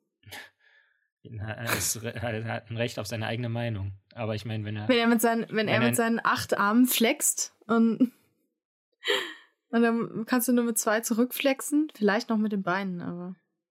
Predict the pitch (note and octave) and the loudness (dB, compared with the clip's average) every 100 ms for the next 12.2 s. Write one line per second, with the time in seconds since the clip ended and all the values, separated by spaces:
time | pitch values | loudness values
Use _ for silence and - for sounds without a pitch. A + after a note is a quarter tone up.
0 | _ - - E2+ A#2 A2+ A#2+ B2 A#2+ B2 | _ -8 -8 -6 -4 -4 -2 -2 0 0
1 | A#2+ B2+ B2 A2 A#2+ B2 G#2+ G2 A2+ G#2 | -2 -2 0 -2 -2 -2 -4 -4 -6 -4
2 | G#2+ G2+ G#2 A2 G#2+ A#2 G#2 G#2 G#2+ G2+ | -4 -6 -8 -8 -6 -6 -6 -6 -6 -8
3 | A#2 G#2+ G#2+ - A#2 A2 G2+ G2+ - _ | -8 -8 -10 -14 -16 -10 -8 -8 -12 _
4 | _ _ _ - G#2 G2+ G2+ G#2+ - _ | _ _ _ -12 -10 -8 -10 -12 -18 _
5 | _ _ _ _ _ - G#2 G2+ A2+ A2 | _ _ _ _ _ -16 -14 -8 -6 -6
6 | A2+ G2+ G2+ G2+ - _ _ _ _ _ | -6 -8 -8 -12 -16 _ _ _ _ _
7 | _ _ _ _ _ _ _ _ _ G#2 | _ _ _ _ _ _ _ _ _ -8
8 | G2+ G#2 G#2+ G2 G#2 G2+ G2 - - - | -6 -6 -10 -12 -8 -8 -8 -10 -18 -16
9 | G2+ G#2+ - _ _ _ _ _ _ - | -14 -16 -20 _ _ _ _ _ _ -20
10 | A2+ - A2 - G#2+ G#2+ F#2+ F#2+ - G2 | -16 -16 -16 -18 -14 -10 -8 -10 -12 -12
11 | G2 - - - _ _ - A2 A2 - | -12 -14 -20 -20 _ _ -6 -2 2 4
12 | A3+ A#3+ | 6 6